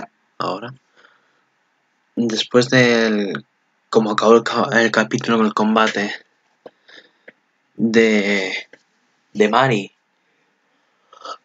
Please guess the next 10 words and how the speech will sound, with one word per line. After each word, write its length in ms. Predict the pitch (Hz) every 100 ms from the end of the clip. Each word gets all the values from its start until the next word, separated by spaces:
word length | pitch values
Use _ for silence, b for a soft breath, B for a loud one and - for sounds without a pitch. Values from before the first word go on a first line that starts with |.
| -
con-, 500 | - 175 165 143 131 _ _ _ _ _ -
contra 800 | - 143 131 135 131 123 120 120 B B B B B _ _ _ _ _ -
Víctor, 540 | 131 131 110 131 - _ _ _
creo 180 | - -
que, 160 | 113 101 -
no, 120 | 123
Vic-, 180 | 113 117 _ -
¿Víctor 400 | 135 135 226 214
se 120 | -
llamaba? 360 | 107 101 147